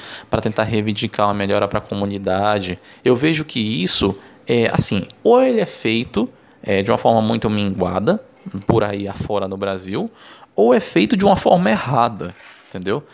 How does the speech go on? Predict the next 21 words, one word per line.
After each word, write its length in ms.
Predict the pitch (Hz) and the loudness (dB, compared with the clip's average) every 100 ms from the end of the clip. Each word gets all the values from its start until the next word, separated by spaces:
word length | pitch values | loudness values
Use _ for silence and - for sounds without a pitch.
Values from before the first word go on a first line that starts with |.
| - - _ | -20 -20 _
Porque, 520 | 139 135 - 127 127 - | -2 0 2 4 4 2
às 220 | 123 120 | 0 0
vezes, 300 | 160 226 170 | 0 0 0
o 80 | - | -2
cara 180 | 131 | -2
se 160 | 120 123 | -4 -6
reúne 580 | 107 156 143 170 202 226 | -6 -6 -6 -8 -10 -12
e 20 | 170 | -8
depois 340 | 165 - 160 | -6 -2 -2
deixa 200 | 170 - | 0 -2
passar. 580 | - 190 - 98 92 - _ - - | 0 0 0 0 -2 -8 _ -18 -2
Ou 120 | 147 | 0
então, 320 | 156 170 196 | 0 2 2
às 120 | 185 | 2
vezes, 200 | 160 165 | 0 -2
o 40 | 147 | 0
cara 160 | 147 | -2
faz, 160 | - 123 | 0 -2
sabe 220 | - 185 | -2 -4
o 20 | |
quê? 300 | - 165 127 | -4 -2 -2